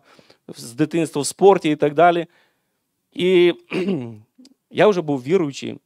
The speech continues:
була якась конференція у Львові. Отель, семінар.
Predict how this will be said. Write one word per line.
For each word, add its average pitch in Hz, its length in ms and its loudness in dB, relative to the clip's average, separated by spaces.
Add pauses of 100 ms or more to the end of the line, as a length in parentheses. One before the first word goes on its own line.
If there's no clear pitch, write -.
була 143 260 -2
якась 147 420 -4 (180)
конференція 135 680 -4
у 131 180 -8
Львові. 117 420 -4 (160)
Отель, 202 440 -2 (260)
семінар. 156 640 -2